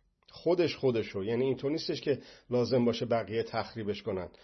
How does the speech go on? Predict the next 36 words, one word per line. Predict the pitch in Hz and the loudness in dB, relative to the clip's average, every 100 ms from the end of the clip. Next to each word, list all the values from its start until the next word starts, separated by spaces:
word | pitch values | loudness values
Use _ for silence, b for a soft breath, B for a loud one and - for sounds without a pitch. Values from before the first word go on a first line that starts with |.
| B B | B B
با | 117 | -8
حرفایی | 101 113 104 131 131 | -4 -4 -4 -2 -2
که | 127 123 | 0 -2
می‌زنه، | 123 113 117 110 | 0 0 0 0
با | 101 | -2
کارهایی | - 101 107 127 | -4 -2 0 0
که | 123 | -2
می‌کنه | 123 110 113 113 | -4 -2 -2 -4
جلو، | 104 104 107 101 b b b b | -2 -2 -2 -4 b b b b
اه، | 113 110 101 101 101 | -8 -4 -2 -2 -2
دوربین، | 101 117 98 113 107 | -4 -6 -4 -2 -2
عکسایی | 117 113 - - 131 | -2 -4 -4 -2 -2
که | 131 131 | 0 -2
می‌گیره، | 123 107 113 | -2 -2 -4
فیلمایی | 110 - 101 113 127 | -4 -4 -2 0 0
که | 131 | 0
می‌گیره | 123 117 110 107 | -2 -2 -4 -6
تو | 120 | -8
خونش | 113 117 110 101 | -10 -6 -6 -4
و | |
غیر | 104 104 104 | -2 0 0
و | 104 | -2
ذالک، | 104 101 135 151 B B B B | -2 0 0 -2 B B B B
این | 143 | -2
اصلاً | 139 - 143 | 0 0 -4
خودشو | 147 147 143 | 0 -2 -2
تبدیل | - 120 117 139 | -4 -4 -4 -6
کرده | 131 131 | -2 -2
به | 127 120 | 0 -2
یک | 123 | 0
مضحکه | 123 110 101 - 104 98 - 123 151 151 b b b b | 0 0 0 -4 -6 -8 0 2 2 -2 b b b b
و | 107 117 123 120 - _ _ - | -2 2 2 2 -4 _ _ -6
بدین | 110 110 | -4 -2
ترتیب | 107 92 87 98 - | -4 -8 -10 -14 -14
این | 131 127 120 | -4 -2 -2
قدرت‌ها | - 107 104 101 - 127 151 | -2 -4 -2 -6 0 2 2